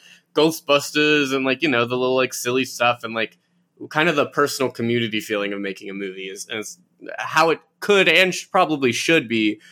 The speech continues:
versus King Kong, big spectacle, people dying because he needs to get out of his, you know, Hollywood hell. And yeah, so it's ju-, it's just interesting to me that Jack Black, like, gravitates towards those roles, but especially comparing these two,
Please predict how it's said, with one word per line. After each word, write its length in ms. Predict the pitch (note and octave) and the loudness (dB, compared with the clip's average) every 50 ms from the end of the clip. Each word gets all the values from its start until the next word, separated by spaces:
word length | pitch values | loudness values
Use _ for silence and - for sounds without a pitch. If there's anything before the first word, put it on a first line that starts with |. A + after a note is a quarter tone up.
| - _ _ | -20 _ _
versus 380 | - C#3+ C3 C3 - B2 A2+ A#2 | 0 2 2 2 0 -2 -2 -2
King 240 | - D3 C3+ B2+ | 0 0 0 0
Kong, 460 | B2+ C3 B2 A#2+ A2 G#2 G#2 G2+ G2+ - _ _ _ _ _ | 0 0 2 2 2 2 0 0 -4 -8 _ _ _ _ _
big 160 | - D3 - | -2 -2 -2
spectacle, 460 | - - C3+ A#2+ A#2 - B2 A2+ G#2+ G#2 | 0 0 0 0 0 -2 -2 -2 -2 -2
people 260 | - D#3+ D3+ A#2+ A2+ | -2 -4 -4 -2 0
dying 460 | A2 A2 A2 A2 G#2+ G#2 G2+ G2+ G2 | 2 2 2 4 2 2 2 0 -2
because 360 | G#2 G#2 G2+ A2 G#2 G2+ F#2+ | -4 -4 -2 -2 -2 -2 -4
he 240 | - A#2 A2 G#2 G2+ - _ - F2 | -6 -8 -10 -10 -12 -16 _ -18 -10
needs 300 | - B2+ B2 A#2+ G#2 - | -6 -4 -4 -4 -4 -6
to 60 | - A2 | -2 0
get 140 | A2 G#2+ | 2 2
out 160 | G#2+ G#2+ G#2+ G#2+ | 4 4 2 2
of 80 | G2+ G#2 | 0 0
his, 280 | G#2+ G#2 G2 G2 F#2+ | -2 -4 -4 -6 -6
you 80 | G#2+ G#2+ | -6 -4
know, 180 | G2+ G2 F#2+ F#2+ | -4 -4 -6 -4
Hollywood 440 | - A2 A2+ A2 G#2 G#2 G#2+ G#2 G#2+ | -2 0 0 0 0 -2 -4 -2 -2
hell. 480 | G#2+ G#2 G2+ G2+ G2+ G2+ G2 - _ _ _ _ _ _ _ _ _ - | 0 0 0 0 0 -2 -4 -6 _ _ _ _ _ _ _ _ _ 0
And 720 | G2+ G2 G2 G2 G2 G2 F#2+ F#2+ F#2 F#2+ F#2+ F#2+ G2+ - _ _ _ _ _ _ _ | 2 2 2 2 2 0 0 -2 -4 -4 -6 -8 -10 -12 _ _ _ _ _ _ _
yeah, 280 | - C#3+ C#3+ A2 - - - | 2 4 4 4 2 0 -4
so 140 | - D3 D#3 | 0 2 2
it's 100 | D#3 D#3+ | 2 4
ju-, 80 | - - | 2 2
it's 160 | E3 D#3+ - | 2 2 2
just 140 | A#3 A#3 G#3 | 0 0 2
interesting 380 | D3+ D#3 C#3+ - D#3+ E3 D#3 | 2 0 0 -2 -4 -2 0
to 40 | D#3 | 2
me 120 | C3+ B2+ B2+ | 2 2 2
that 100 | A2+ A2+ | 0 0
Jack 260 | - - A2+ A#2 - | 0 0 -2 0 0
Black, 200 | - A#2 A2+ - | 0 0 0 0
like, 120 | A#2 G#2+ G2 | -2 -2 0
gravitates 500 | - G#2+ G#2+ G#2 A2+ A#2+ B2 A2+ - - | 0 0 0 0 -2 -4 -6 -6 -4 -4
towards 180 | A#2 A2 G#2 | -4 -4 -2
those 180 | A2 G#2+ G2 G2 | -2 -4 -2 -2
roles, 240 | G#2+ G#2+ G#2+ G2 - | -2 -2 -2 -2 -4
but 120 | A2+ G#2+ | -4 -6
especially 400 | G#2 - - B2 C3 C3 - D3+ | -6 -2 0 0 0 0 0 -4
comparing 420 | C#3 C#3 B2 A#2+ C3+ B2 A2+ G#2+ | -4 -4 -4 -2 0 0 0 -2
these 260 | G#2 A2 A#2+ A#2 - - | -2 -4 -4 -4 -4 0
two, 320 | F3 F3 F3+ F#3+ G3 F#3+ | 2 2 4 2 2 -2